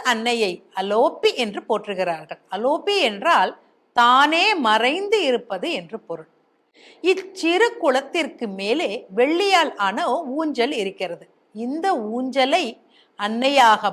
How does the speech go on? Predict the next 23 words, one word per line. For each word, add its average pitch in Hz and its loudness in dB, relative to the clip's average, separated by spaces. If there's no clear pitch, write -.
பாவித்து 196 -2
இங்கே 269 -2
வரும் 285 -4
பக்தர்கள் 220 -4
வழிபடுகிறார்கள். 180 -6
இந்த 359 2
ஊஞ்சல் 370 0
எல்லா 381 2
நேரத்திலும் 226 -4
தானாக 269 4
ஆடிக்கொண்டே 220 -2
இருக்கிறது. 175 -12
இரவு 359 4
நடை 240 6
சாற்றிய 269 4
பின்பும் 220 -6
கூட 330 2
இந்த 285 0
ஊஞ்சல் 392 -4
தானாக 208 2
ஆடும் 254 4
அதிசயம் 214 -8
நடைபெறுகிறது. 180 -8